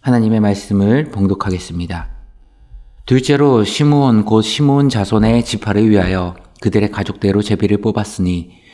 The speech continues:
그들의 기업은 유다 자손의 기업 중에서라. 그들이 받은 기업은 부엘세바 곧 세바와 몰다나와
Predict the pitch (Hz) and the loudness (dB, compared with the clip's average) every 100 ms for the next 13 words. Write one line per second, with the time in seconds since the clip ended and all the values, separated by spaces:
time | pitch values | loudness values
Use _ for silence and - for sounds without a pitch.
0 | - _ _ _ 120 123 135 131 120 110 | -20 _ _ _ 0 2 0 2 2 2
1 | 120 107 107 113 104 98 107 107 - 101 | 2 2 2 0 -2 0 0 0 0 -2
2 | 101 95 90 92 87 85 82 _ _ _ | -2 -4 -4 -4 -6 -6 -8 _ _ _
3 | - 101 104 104 101 104 104 98 92 110 | -6 0 2 2 0 0 2 2 2 0
4 | 95 85 - 101 104 101 98 87 87 85 | 0 -4 0 2 2 2 -2 -2 -4 -6
5 | - - 98 101 98 - - _ - 135 | -14 -4 -2 -2 -6 -20 -20 _ -6 -4
6 | 123 113 101 101 110 110 101 101 98 90 | 0 0 2 0 0 2 2 2 0 0
7 | 90 87 | -2 -6